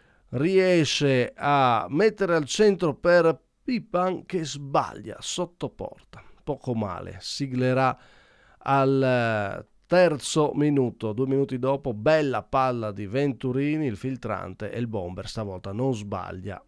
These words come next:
Due a zero. Tavgui al decimo riesce a servire Venturini,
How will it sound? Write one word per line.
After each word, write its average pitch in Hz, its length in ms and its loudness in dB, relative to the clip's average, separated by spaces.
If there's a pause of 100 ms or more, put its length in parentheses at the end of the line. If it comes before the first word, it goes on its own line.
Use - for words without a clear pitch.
(120)
Due 151 460 2
a 117 160 2
zero. 104 520 -8 (680)
Tavgui 135 880 4
al 131 260 0
decimo 120 1080 -2
riesce 123 380 -2
a 107 40 -4
servire 127 880 -2
Venturini, 156 880 4